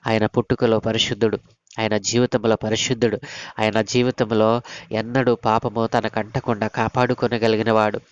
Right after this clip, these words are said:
"పాపము నాలో ఉందని ఎవడు రూపింపగలడని"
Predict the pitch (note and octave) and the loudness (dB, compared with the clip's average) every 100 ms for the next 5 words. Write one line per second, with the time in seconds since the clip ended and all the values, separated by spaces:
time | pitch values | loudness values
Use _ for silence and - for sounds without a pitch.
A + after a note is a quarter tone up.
0 | _ _ - - A2 A2+ B2 A#2 A2+ A2+ | _ _ -12 -2 0 2 -2 -2 0 2
1 | A#2 A2+ A2 A#2+ A2 G#2+ A#2 G#2+ A2 G#2+ | 4 2 0 -2 0 0 0 0 0 -2
2 | G#2+ B2 A2+ A2+ A2+ G#2+ G#2 A#2+ | -2 0 0 0 0 -2 -4 -4